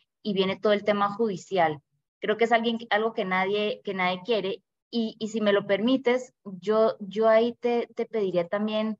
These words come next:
em, para los que están más nuevos en todo el tema de cumplimiento, como aclarar por qué la ley, el, o sea, en este tema del enforcement,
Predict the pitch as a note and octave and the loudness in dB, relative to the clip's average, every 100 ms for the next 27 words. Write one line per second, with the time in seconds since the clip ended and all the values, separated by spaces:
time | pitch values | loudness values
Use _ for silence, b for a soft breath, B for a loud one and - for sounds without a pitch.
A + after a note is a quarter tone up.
0 | b _ _ - G3 F#3+ F#3 F3+ F3 E3+ | b _ _ -6 -4 0 2 2 0 -2
1 | D#3+ D#3 G3 F#3+ F#3+ F#3 - F#3+ G3+ A3 | -6 -4 0 0 -2 -6 -6 -4 0 0
2 | A3 B3 G#3 G3 G3+ G3 F#3 F3 G3 G3 | 0 0 0 0 -4 -6 -6 -4 -2 -2
3 | G3+ A3 G#3 F3 F3 G#3 G#3+ B B - | -2 -6 -4 -4 -4 -6 -10 B B 2
4 | A#3+ A#3+ B3 G#3 G#3 G#3+ C4 B3+ - D4 | 4 4 4 4 2 2 0 0 2 2
5 | C#4 C#4 C4+ C4 C4 - - G#3 G3+ - | 4 4 4 4 2 -8 -8 -6 -6 -6
6 | F#3+ G3 F3+ - - F#3 F#3+ - A#3 A#3+ | -2 0 0 -2 -12 -10 -10 -8 -2 2
7 | A#3+ G3+ F3+ F#3+ F#3 G#3 A3 | 4 2 0 -2 -2 -4 -6